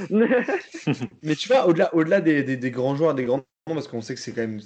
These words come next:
Speaker 2: c'est, ça reste important pour notre Ligue un, euh, surtout en ce moment, d'avoir des, des, des, des, des joueurs avec un, un certain nom, un certain palmarès.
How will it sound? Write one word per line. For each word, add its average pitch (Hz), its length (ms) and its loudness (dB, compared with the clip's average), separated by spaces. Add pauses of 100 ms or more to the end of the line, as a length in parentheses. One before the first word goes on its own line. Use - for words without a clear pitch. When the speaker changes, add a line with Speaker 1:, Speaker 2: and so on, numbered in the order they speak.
(240)
Speaker 2:
c'est, 113 260 -4
ça 110 140 -2
reste 113 180 -2
important 113 340 -4
pour 117 120 -6
notre 110 200 -2
Ligue 113 200 -2
un, 123 140 2
euh, 110 200 -2
surtout 117 320 -6
en 120 80 0
ce 117 160 -10
moment, 123 160 2
d'avoir 110 240 2
des, 107 220 -2
des, 104 160 -4
des, 110 200 4
des, 110 200 2
des 113 160 2
joueurs 123 240 0
avec 110 240 -4
un, 104 220 -6
un 107 120 -8
certain 117 340 -6
nom, 127 120 2
un - 20 2
certain 104 200 -8
palmarès. 117 460 0